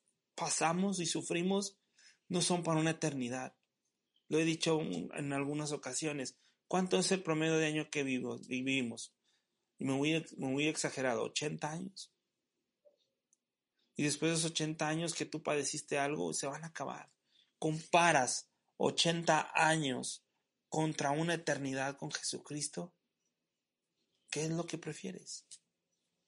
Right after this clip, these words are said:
Este pacto, en medio de este pacto,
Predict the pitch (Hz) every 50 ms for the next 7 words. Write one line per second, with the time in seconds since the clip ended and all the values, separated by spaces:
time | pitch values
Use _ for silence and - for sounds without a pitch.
0 | _ _ _ _ _ _ _ _ _ _ _ _ _ _ _ _ _ 175 175 _
1 | _ _ _ _ _ _ _ _ _ _ _ _ _ _ _ _ _ _ _ _
2 | _ _ _ _ _ _ _ _ - 147 156 - - 180 170 175 - 151 156 -
3 | - _ - 180 190 196 190 - _ _ _ _ _ _ _ _ _ _ _ _
4 | _ _ 147 135 135 143 156 160 175 185 180 175 180 - - 160 165 - 156 175
5 | 175 - - - 180